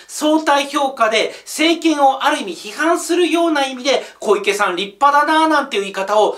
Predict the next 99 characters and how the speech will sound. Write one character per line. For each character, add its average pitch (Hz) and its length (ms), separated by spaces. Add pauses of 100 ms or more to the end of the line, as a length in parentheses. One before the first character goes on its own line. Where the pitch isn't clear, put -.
さ - 160
れ 214 100
た 214 140
り 196 60
も - 120
す - 160
る 156 120
わ 160 100
け 165 80
な 139 140
ん - 20
で 101 80
す - 80
よ。 - 200 (640)
だ 180 300
か 277 100
ら 269 100
こ 294 140
そ、 - 240
ち 220 80
ょ - 20
っ - 60
と - 100
検 214 340
証 240 200
し - 80
て 247 80
お 240 80
き - 80
た 247 120
い 262 80
と 220 120
思 185 340
う 175 40
ん - 20
で 107 100
す。 - 140 (320)
こ 214 160
の 208 260 (160)
年 254 320
六 196 260
万 247 200
円 240 80
の 233 100
支 - 140
給 233 160
と 233 100
い 220 60
う 214 40
の 196 120
は、 190 260 (160)
果 190 160
た 262 180
し 262 100
て 160 120
出 214 160
生 - 220
数 214 160
に 160 140
効 285 260
果 165 160
を 123 100
持 214 200
ち 277 340
得 262 240
る 302 100
の 220 160
か。 - 320 (920)
と 143 160
い 135 380
う - 0
よ 196 160
り 175 80
も 113 140
で 98 80
す - 180
ね、 143 300
皆 151 240
さ 156 160
ん 120 40
に 113 60
は 104 80
実 131 180
は - 60
こ - 100
れ 143 60
を 202 140
知 - 160
っ - 20
て 208 140
い 196 80
た 208 80
だ 196 60
き - 40
た 220 120
い - 20
ん - 20
で - 80
す。 - 140